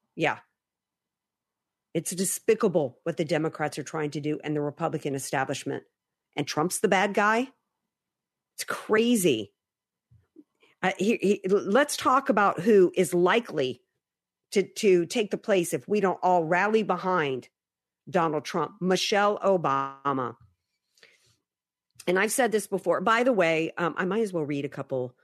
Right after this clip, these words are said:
uh, uh, read a, a viewer mail, by the way, 'cause this whole thing about Michelle Obama has been going back and forth with listeners.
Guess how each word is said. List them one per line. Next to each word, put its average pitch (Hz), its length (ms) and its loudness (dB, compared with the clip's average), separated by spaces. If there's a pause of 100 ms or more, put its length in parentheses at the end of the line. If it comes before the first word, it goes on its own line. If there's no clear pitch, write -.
(340)
uh, 131 320 -2
uh, 147 220 -4
read 156 320 -4
a, 143 160 -2 (100)
a 143 160 -4
viewer 143 320 -4
mail, 123 280 -4
by 117 180 -4
the 123 80 -4
way, 120 340 -4 (320)
'cause 185 220 0
this 196 160 0
whole 247 180 2
thing 226 220 0
about 170 180 0
Michelle 160 300 -4 (100)
Obama 143 220 -2
has 139 120 -6
been 143 140 -6
going 143 220 -2
back 151 240 -2
and 151 120 -4
forth 151 320 -4
with 143 120 -4
listeners. 135 640 -2